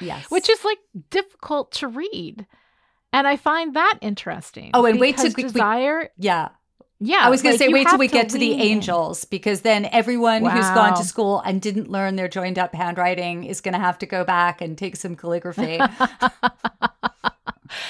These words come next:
Speaker 2: It's so fascinating, and it does add a, a real strong sense of voice for these characters,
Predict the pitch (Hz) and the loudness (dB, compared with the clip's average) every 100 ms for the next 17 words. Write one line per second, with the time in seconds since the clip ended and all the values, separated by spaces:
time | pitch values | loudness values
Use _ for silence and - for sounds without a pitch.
0 | - 262 285 - - - 269 285 311 349 | -6 0 0 -2 -10 -4 -2 -2 -2 -6
1 | 370 _ _ - - 262 269 - 262 247 | -10 _ _ -20 -2 2 2 -2 -8 -6
2 | 208 196 - 202 117 - 214 226 - - | -6 -6 -6 -6 -6 -6 -6 -6 -10 -6
3 | 214 226 220 190 180 185 _ _ _ _ | -4 -2 -2 -2 -4 -10 _ _ _ _
4 | _ - 214 - 262 220 277 359 466 - | _ -2 0 0 -2 -2 -4 -2 -2 -4
5 | - 202 190 214 - 180 175 - 196 170 | -6 -4 -4 -6 -6 -8 -8 -6 -8 -6
6 | 202 320 - 180 - - - _ - 220 | -8 -8 -8 -12 -14 -18 -20 _ -6 -4
7 | 208 220 208 - 254 330 381 - 160 - | -4 -6 -10 -12 -8 -6 -8 -12 -14 -12
8 | - - | -14 -16